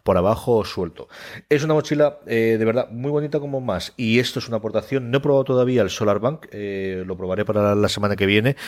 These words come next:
pero hasta ahora estoy muy, muy contento con ella. Me ha gustado mucho y creo que es, si no esta, yo creo que este es a lo que vas, ¿no? A medio plazo, de, de que tengas la capacidad de ir cargando todos tus cacharros, eh, con lo que lleves, sea un maletín, sea una mochila,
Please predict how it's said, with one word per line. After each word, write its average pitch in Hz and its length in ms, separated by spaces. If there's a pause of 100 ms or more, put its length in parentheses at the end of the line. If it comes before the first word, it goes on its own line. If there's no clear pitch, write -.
(280)
pero 104 160
hasta 101 140
ahora 113 100
estoy 113 200
muy, 104 160
muy 95 180
contento 80 340
con - 160
ella. - 180
Me 92 120
ha - 20
gustado 90 340
mucho 110 380
y 101 100
creo 117 200
que 127 100
es, 120 160 (220)
si - 280
no 165 220
esta, 180 400
yo 127 180
creo 135 140
que 131 60
este - 160
es - 100
a 101 60
lo 87 120
que - 120
vas, 82 280
¿no? 95 200
A 95 80
medio 95 180
plazo, 78 360
de, 87 100
de 90 140
que 95 120
tengas 110 420 (280)
la 101 240
capacidad 104 560
de 101 420
ir 107 180
cargando 101 440
todos 95 300
tus 95 120
cacharros, 101 680
eh, 90 140
con 92 140
lo 87 80
que 87 120
lleves, 101 160
sea 107 200
un 92 40
maletín, 95 420
sea 101 140
una 92 80
mochila, 104 480